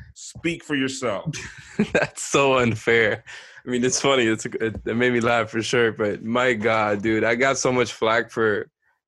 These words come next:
Speaker 2: last podcast after the Brooklyn win, when all I was saying, man, was that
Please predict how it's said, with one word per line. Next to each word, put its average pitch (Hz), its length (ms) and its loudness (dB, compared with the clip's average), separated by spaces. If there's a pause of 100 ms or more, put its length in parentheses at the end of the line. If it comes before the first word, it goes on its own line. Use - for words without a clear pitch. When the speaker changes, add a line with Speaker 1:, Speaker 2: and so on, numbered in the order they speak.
Speaker 2:
last 113 320 -2
podcast 113 420 0
after 107 200 -2
the 104 60 0
Brooklyn 110 400 -2
win, 113 260 -2
when 104 260 -2 (260)
all 185 220 2
I 208 60 4
was 185 200 4
saying, 165 440 4
man, 127 340 2
was 117 200 0
that 120 340 0